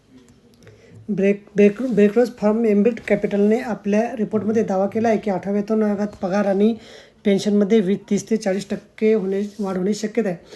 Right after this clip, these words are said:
नवीन वेतन आयोग जानेवारी दोन हजार सव्वीसपासून लागण्याची शक्यता आहे. त्यापूर्वी वेतन आयोगाचा अहवाल तयार होईल, जो अहवाल सरकारला पाठवून त्याची मंजुरी घेण्यात येईल. सध्या आठव्या वेतन आयोगात फक्त घोषणा झाली आहे. आयोगाचे अध्यक्ष कोण असणार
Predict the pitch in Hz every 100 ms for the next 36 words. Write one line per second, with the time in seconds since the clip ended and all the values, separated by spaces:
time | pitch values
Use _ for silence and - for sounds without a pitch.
0 | - - 208 226 226 214 214 220 208 214
1 | 196 196 202 196 202 196 196 190 185 220
2 | 190 190 208 214 220 214 170 - _ _
3 | 202 175 220 196 208 208 202 214 208 190
4 | 208 220 - - - 208 214 202 175 -
5 | 185 196 208 185 202 196 175 - 196 208
6 | 202 - 196 202 113 - - _ 196 196
7 | 214 202 190 220 185 180 208 190 208 202
8 | 165 - - - 185 214 180 190 202 214
9 | 214 214 220 180 233 180 156 214 196 214
10 | 180 214 196 190 196 202 185 196 214 202
11 | 185 - 214